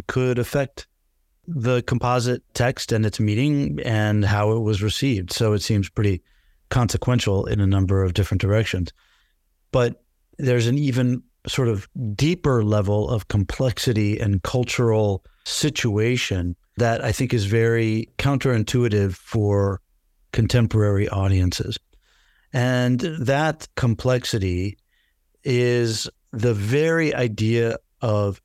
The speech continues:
an author at all and the way printing inflects our notion of authorship. First of all, we don't properly know who wrote the Sefer Hasidim or, the,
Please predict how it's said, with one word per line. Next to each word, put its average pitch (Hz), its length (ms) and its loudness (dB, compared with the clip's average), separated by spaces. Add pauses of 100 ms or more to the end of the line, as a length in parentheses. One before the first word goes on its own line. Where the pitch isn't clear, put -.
(140)
an 117 160 0
author 110 640 -2 (260)
at 135 140 0
all 98 300 -4 (720)
and 127 240 0
the 117 60 0
way 123 280 2
printing 113 840 -2 (520)
inflects 127 1040 -2
our 117 320 0
notion 117 720 0 (300)
of 107 240 0 (180)
authorship. 110 640 -2 (680)
First - 300 -4
of 156 60 2
all, 139 40 0
we 143 100 2
don't 139 200 -2
properly 123 420 0
know 110 220 2
who 123 180 -2
wrote 117 420 0 (240)
the 127 80 -4
Sefer 113 300 0
Hasidim 107 640 0 (240)
or, 107 300 2
the, 104 180 -6